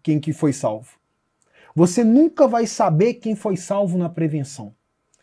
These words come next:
E isso, muitas vezes, não cria números.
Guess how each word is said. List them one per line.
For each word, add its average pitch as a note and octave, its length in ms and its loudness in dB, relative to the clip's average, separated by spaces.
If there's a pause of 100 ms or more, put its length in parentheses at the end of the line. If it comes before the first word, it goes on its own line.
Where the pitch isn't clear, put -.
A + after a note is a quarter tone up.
(340)
E G3 320 8
isso, D#4 260 8
muitas G#3 400 2
vezes, G3+ 300 0
não A3 160 2
cria A#3 260 -2
números. A3+ 640 -4